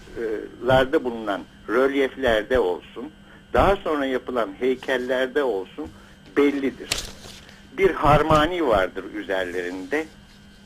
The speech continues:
eteklik gibi, entari gibi ve başlarında da sarığa benzer bir başlık vardır. Romalıların nasıl giyindiklerini gerek rölyeflerden,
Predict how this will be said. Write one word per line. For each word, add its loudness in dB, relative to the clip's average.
eteklik -6
gibi, -6
entari -2
gibi -6
ve 2
başlarında 0
da -4
sarığa 2
benzer -2
bir -2
başlık -4
vardır. -10
Romalıların 4
nasıl -4
giyindiklerini -6
gerek 2
rölyeflerden, 0